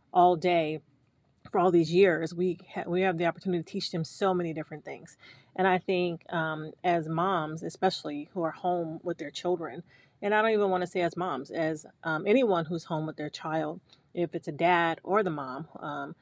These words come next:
just making sure that your home has, um, a nice meal for your family. Um, and so that's one of the things I wanna teach my daughters. I have three daughters, so just teaching them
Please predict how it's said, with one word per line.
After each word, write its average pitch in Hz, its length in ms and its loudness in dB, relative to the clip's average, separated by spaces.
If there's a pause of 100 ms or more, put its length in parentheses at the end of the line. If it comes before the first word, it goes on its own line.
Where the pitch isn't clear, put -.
(380)
just 180 280 4
making 185 280 0
sure 170 300 0
that 160 280 0
your 170 120 -2
home 165 340 -4
has, 151 600 -6 (160)
um, 160 320 -8 (200)
a 196 60 -8
nice 180 320 0
meal 220 300 0
for - 120 -6
your 190 140 0
family. 269 500 -6 (440)
Um, 165 480 -2 (240)
and 190 140 -2
so 175 340 0
that's 175 200 -2
one 196 100 0
of 185 80 -2
the - 20 -20
things 170 160 -2
I 165 100 0
wanna 165 200 -4
teach 165 320 -4 (100)
my 160 220 -2
daughters. 160 380 0
I 156 40 -2
have 156 140 -2
three 190 180 4
daughters, 143 400 -2
so 156 180 -6
just 156 220 -8
teaching 170 320 -4
them 151 280 -6